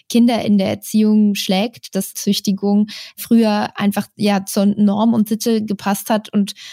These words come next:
heute nicht mehr. Ich find's sehr spannend. Auf Wikipedia steht, Tabus sind unhinterfragt, strikt bedingungslos und sie zeichnen sich durch ihren stillschweigenden Charakter aus.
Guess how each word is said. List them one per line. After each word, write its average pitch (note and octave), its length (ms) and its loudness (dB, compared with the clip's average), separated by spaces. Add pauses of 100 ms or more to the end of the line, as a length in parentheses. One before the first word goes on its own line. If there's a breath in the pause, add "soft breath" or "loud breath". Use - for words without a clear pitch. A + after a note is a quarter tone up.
(120 loud breath)
heute G#3 640 0
nicht A#3 360 2
mehr. F#3+ 340 0 (260 loud breath)
Ich - 160 -6
find's D#4+ 220 0
sehr A#3+ 100 2
spannend. - 420 0
Auf A3 140 -2 (320 loud breath)
Wikipedia B3 680 0
steht, A3 580 -2
Tabus A#3+ 520 0
sind B3 280 0 (140)
unhinterfragt, A3+ 1040 0
strikt - 580 -4
bedingungslos A#3 840 0 (460 soft breath)
und A#3 160 4
sie A#3 100 -2
zeichnen A#3+ 340 2
sich A3+ 180 -4
durch A3 200 -2
ihren G#3 200 2
stillschweigenden A#3+ 960 0
Charakter G#3 640 -4
aus. - 260 -6